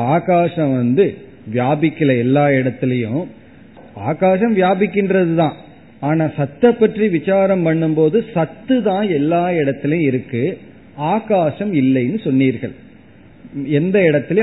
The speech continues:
ஆகாசம் இல்லை, பல இடங்கள்ல இல்லைன்னு சொன்னீர்கள். அது எப்படி, எங்கு சொன்னீர்கள்னா, அறுபத்தி ஏழாவது ஸ்லோகத்தில் இரண்டாவது வரியில் கூறினீர்கள்.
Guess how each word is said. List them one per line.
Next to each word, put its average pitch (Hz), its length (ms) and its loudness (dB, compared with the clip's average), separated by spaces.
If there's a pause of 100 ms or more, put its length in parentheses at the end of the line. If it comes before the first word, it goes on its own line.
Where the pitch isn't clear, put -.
ஆகாசம் 147 600 -2
இல்லை, 120 300 0 (100)
பல 190 260 2
இடங்கள்ல 143 520 0
இல்லைன்னு 131 400 -2
சொன்னீர்கள். 123 540 -4 (520)
அது 175 180 -2
எப்படி, 208 440 2
எங்கு 185 260 2
சொன்னீர்கள்னா, 147 720 0
அறுபத்தி 165 540 0
ஏழாவது 151 520 2
ஸ்லோகத்தில் 131 640 -2
இரண்டாவது 156 680 0
வரியில் 120 380 -2
கூறினீர்கள். 123 680 -2